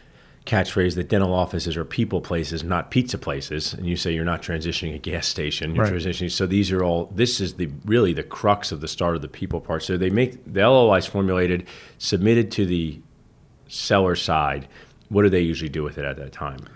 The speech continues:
Speaker 2: Yeah, ideally they would have their lawyer engaged at that point, and that lawyer would, uh, would start to negotiate the, uh, the L O I. You know, it, it's really,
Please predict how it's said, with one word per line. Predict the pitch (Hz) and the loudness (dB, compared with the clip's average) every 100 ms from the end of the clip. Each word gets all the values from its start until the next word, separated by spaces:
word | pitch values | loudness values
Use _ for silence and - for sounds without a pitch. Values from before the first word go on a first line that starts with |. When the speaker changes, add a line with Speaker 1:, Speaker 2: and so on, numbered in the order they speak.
| - - _ _ _ - | -20 -20 _ _ _ -8
Speaker 2:
Yeah, | 226 156 - | -4 -2 4
ideally | 123 113 123 131 117 | 4 6 6 8 6
they | 104 | 6
would | 101 | 4
have | 95 104 | 4 4
their | 95 87 | 4 2
lawyer | 92 95 101 | 2 2 2
engaged | 104 98 101 104 - | 0 0 0 0 -4
at | 101 | -2
that | 95 - | -2 -2
point, | 117 113 - - - - - - | 0 2 0 -8 -20 -20 -20 -8
and | 101 95 95 | -2 0 0
that | 92 92 | 0 2
lawyer | 95 101 98 98 | 4 6 6 6
would, | 98 101 98 95 95 | 4 4 4 2 0
uh, | 98 95 92 92 98 - | 0 2 2 0 -2 0
would | 135 | -2
start | - 117 104 | 2 2 2
to | 107 | 2
negotiate | 101 95 92 - 98 95 - - | 2 2 2 2 2 2 0 -4
the, | 107 95 95 | 0 2 2
uh, | 95 | 2
the | 92 98 | 0 0
L | 95 | 2
O | 95 92 | 0 0
I. | 95 98 101 - - - - _ | 2 2 0 -4 -18 -20 -20 _
You | 127 | 2
know, | 113 | 2
it, | 117 - | 2 -2
it's | 117 | 2
really, | 147 151 127 104 | 6 8 8 6